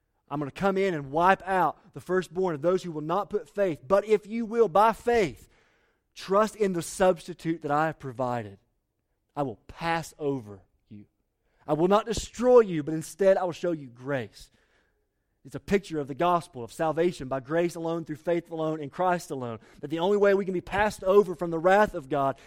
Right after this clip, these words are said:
is to be in the, the blood of the Lamb of God by faith. It's this picture of that. That's the Passover.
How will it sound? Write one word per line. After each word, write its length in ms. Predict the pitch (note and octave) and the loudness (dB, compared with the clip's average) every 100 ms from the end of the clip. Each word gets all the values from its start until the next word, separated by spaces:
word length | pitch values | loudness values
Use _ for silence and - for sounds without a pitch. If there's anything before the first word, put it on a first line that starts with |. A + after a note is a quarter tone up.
| - E3+ | -10 -6
is 140 | E3 | -4
to 100 | E3+ | 0
be 160 | F3+ G3 | 2 2
in 380 | G3 F#3 D#3+ D#3 | 0 -4 -6 -6
the, 160 | E3 - _ - | -8 -8 _ -16
the 80 | |
blood 320 | C#3 E3 F#3+ G3 | -4 2 4 4
of 120 | E3 | 0
the 80 | D#3+ | -2
Lamb 360 | E3 G3+ G#3 | 0 2 2
of 180 | F3 B2 | 0 -4
God 300 | C#3 C3 C3 | -2 -2 0
by 120 | C#3+ | -2
faith. 480 | - D3+ B2+ - - _ _ _ _ _ _ _ _ _ | -2 -2 -4 -6 -20 _ _ _ _ _ _ _ _ _
It's 120 | C3+ B2 | -18 -18
this 100 | - | -6
picture 280 | A3+ - | -2 -2
of 60 | D#3+ | -2
that. 80 | D3+ | 0
That's 160 | F#3+ | 0
the 100 | - | 0
Passover. 540 | - G3 G#3 D#3+ C#3 | -2 0 0 -2 -6